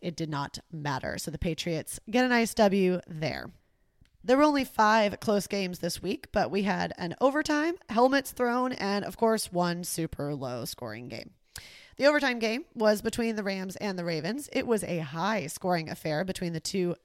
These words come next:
N F L great quarterbacks, Matthew Stafford and Lamar Jackson. It was twenty to seventeen at half. That could take weeks for the <laughs> Patriots to score that much. We hit the over-under of forty-two points before the start of the fourth quarter.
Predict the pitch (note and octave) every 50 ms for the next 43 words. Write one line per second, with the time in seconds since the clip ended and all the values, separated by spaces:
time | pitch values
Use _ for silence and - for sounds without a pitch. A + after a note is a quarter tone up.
0 | _ _ _ - G#3 G3 F3 - F#3+ F#3 E3 E3 D#3+ - E3+ E3+ E3+ G#3+ G3+ -
1 | - - F#3+ F#3 F#3 F3 F3 E3 E3+ F3 - - - E3 D#3+ D#3 - E3 - -
2 | E3 D3+ E3 - E3+ E3 - - - F#3 F3+ E3+ D#3+ D3+ - - - - - _
3 | - G3 F#3+ F#3 F3+ E3+ D#3 E3 G3+ G3+ G#3 - - C#4+ D4 - - - - -
4 | - - - - - _ - C#4 C4 G3 A#3 A#3 A#3+ A#3 A#3 A3+ G#3+ - - -
5 | - - C#4+ E4+ F#4 F4 D4+ B3+ - - A3 G#3+ A3 G#3+ - - - A#3 A3 A3
6 | A3 - - G#3 F3 D#3 - - - - - F3+ D3 D#3 A3 - - - - G3+
7 | G3+ - - - F#3 D3+ - _ F3+ G#3+ E4+ E4+ - - - - - - - F3+
8 | E3 - - F#3+ - - - - A#3+ G#3 F#3+ - - - - G#3 - - - -
9 | - F#3+ F3 E3 E3 E3 - - A#3 C4+ D4 - - - - - - - - -
10 | - _ A#3+ B3 A#3+ F4 F4+ - D4 B3+ C4 C4 B3 B3 A3+ A3+ A#3+ A3+ A#3 A3+
11 | G#3+ G#3+ - - A3+ A3+ A3 A3+ - - A3 G3+ F3 - G3+ A3+ A#3+ A3+ - G3+
12 | - - A#3 A3+ F#3 F#3 - - G3+ G#3 G3 - - G#3 A3 G3 F3+ F3+ F#3+ -
13 | - G3 F3+ F3 - _ - A#3+ B3+ C4+ C4 C4+ C4+ C4